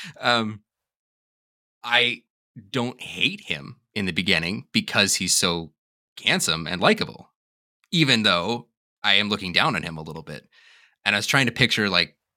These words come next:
somebody else doing this. So I, I was thinking, like, okay, Chris Pine. Well, I feel like I would never trust him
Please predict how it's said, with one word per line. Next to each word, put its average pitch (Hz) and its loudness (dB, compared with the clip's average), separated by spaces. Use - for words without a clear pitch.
somebody 95 4
else 85 2
doing 85 -2
this. 82 -2
So 90 2
I, 87 4
I 87 -4
was 90 0
thinking, 90 -2
like, 82 -2
okay, 85 2
Chris - 2
Pine. 71 -2
Well, 107 2
I 101 -2
feel 135 2
like 127 2
I 107 2
would 113 -2
never 98 2
trust - 0
him 82 -6